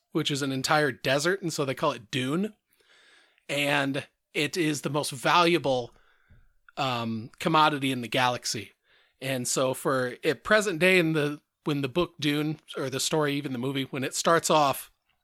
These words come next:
this one house called the Harkonnens have ruled Arrakis and gotten wealthy off it for a very long time, but they're very brutal,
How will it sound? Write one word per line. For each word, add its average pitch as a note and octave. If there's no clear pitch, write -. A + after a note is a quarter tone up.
this D#3+
one E3
house D3+
called C3+
the B2+
Harkonnens F#3
have C#3+
ruled E3
Arrakis D3
and D3
gotten C#3
wealthy D#3+
off B2
it B2+
for -
a C#3
very D#3+
long C3+
time, C3+
but B2
they're D#3+
very D3+
brutal, C#3+